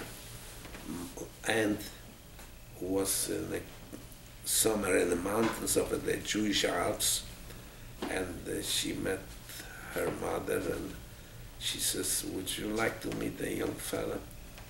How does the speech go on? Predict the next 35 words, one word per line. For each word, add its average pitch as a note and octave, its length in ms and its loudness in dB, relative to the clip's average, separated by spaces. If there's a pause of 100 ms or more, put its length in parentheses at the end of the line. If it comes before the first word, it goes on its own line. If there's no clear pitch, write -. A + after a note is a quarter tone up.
(920)
So - 260 -4
she - 180 -4
said, - 280 -2
"Well, D#3 200 2 (300)
I, - 20 6 (340)
a - 20 4 (120)
fella - 260 4
anytime." A2 600 4 (500)
<laughs> - 420 -6
So, - 200 6
<laughs> - 40 4 (2250)
so - 220 8 (140)
what A2 220 8
happened? - 360 2 (880)
So - 300 4
what G2 220 4
happened? G2 520 6
Uh, F#2 320 6 (520)
I F2 80 2
had F2+ 280 2
a - 60 4
blind G2 420 6
date, G2+ 360 6
but F#2+ 180 2 (160)
the - 200 -8
trouble A2 300 6
is, G#2+ 260 4
you G#2 80 2
know, G#2+ 160 6
when G2+ 160 8
you G2 100 2
have F#2 160 4
a F#2+ 60 4
gas A#2+ 280 6
station, G2 600 2